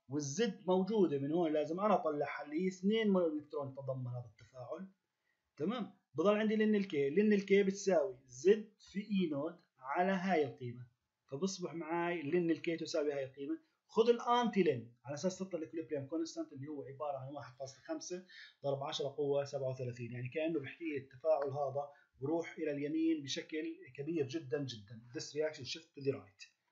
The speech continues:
تمام؟ أيضا في عندي هنا مثال آخر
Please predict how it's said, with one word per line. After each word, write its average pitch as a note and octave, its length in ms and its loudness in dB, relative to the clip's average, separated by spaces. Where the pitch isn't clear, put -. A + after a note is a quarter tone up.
تمام؟ G3 340 -4
أيضا G3+ 560 4
في F#3+ 120 2
عندي F3 260 2
هنا F3 340 2
مثال E3 400 2
آخر D#3 300 0